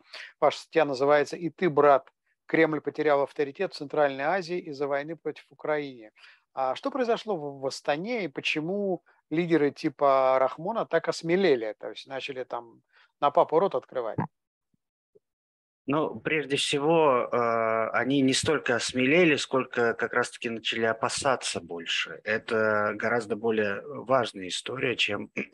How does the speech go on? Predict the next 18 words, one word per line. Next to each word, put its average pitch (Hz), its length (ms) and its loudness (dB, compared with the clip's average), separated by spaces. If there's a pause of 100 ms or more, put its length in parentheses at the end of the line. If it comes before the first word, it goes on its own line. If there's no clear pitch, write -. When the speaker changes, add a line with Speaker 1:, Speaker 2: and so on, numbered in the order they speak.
(280)
Speaker 2:
<clears throat> 120 100 -2 (560)
кажущаяся 123 720 0
их 110 180 -6
внешняя 120 440 -2
смелость. 104 640 -6 (560)
А, 101 280 -2
дело 151 180 2
в 170 40 -10
том, 190 140 0
что 151 640 4
как 156 160 2
только 156 240 0
началась, 123 640 -2
э, 113 200 -4
агрессия 117 500 -2
России 113 320 -4
против - 340 -8
Украины, 101 640 -4